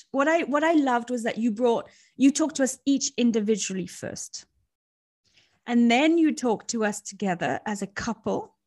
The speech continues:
And then you talked to our kids.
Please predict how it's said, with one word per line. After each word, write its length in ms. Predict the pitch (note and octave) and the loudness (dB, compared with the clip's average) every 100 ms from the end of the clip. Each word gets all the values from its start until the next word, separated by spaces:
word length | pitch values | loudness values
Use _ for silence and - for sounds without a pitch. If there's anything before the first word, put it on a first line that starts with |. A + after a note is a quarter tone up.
| _ _ _ _ _ _ _ _ _ _ _ - | _ _ _ _ _ _ _ _ _ _ _ 2
And 180 | C4 | 4
then 180 | C#4 F4+ | 4 2
you 120 | F#4+ | 0
talked 300 | C#4+ C#4 A#3+ | 0 -2 -4
to 120 | - A3 | 2 4
our 140 | G#3+ | 4
kids. 760 | A3 - A#3+ F4+ - - - | 2 2 2 2 -2 -12 -14